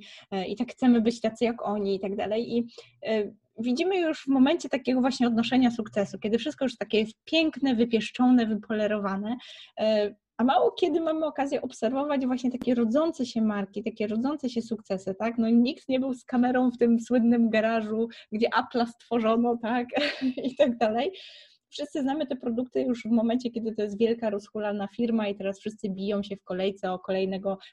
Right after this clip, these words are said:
e, Srajfona, tak? <laughs> Ale rzeczywiście urzekło mnie to, jak, em, jak, e, no miałam tą, ten taki przywilej, tak, e, podglądania, e, właśnie tych twoich zmagań w momencie, kiedy byłaś w akademii, gdzie, no tak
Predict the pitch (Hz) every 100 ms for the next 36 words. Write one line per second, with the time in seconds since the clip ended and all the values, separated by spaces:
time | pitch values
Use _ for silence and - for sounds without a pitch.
0 | - 175 185 - 208 208 196 - - -
1 | 262 277 285 269 - - - - 247 240
2 | 247 247 269 311 - 480 262 277 294 294
3 | 262 247 233 233 247 - 208 196 214 220
4 | 220 _ _ _ _ - 220 233 233 220
5 | 240 277 247 269 294 294 _ 254 247 240
6 | - 247 240 247 - 262 254 339 285 226
7 | 226 214 - - 190 202 226 202 - 226
8 | 226 247 247 349 269 196 214 233 - -
9 | 214 214 240 247 240 - - 247 254 240
10 | 233 220 220 247 233 233 233 277 240 233
11 | 226 214 226 233 - - 220 202 196 208
12 | 254 _ _ - 202 233 240 - 247 262
13 | 294 -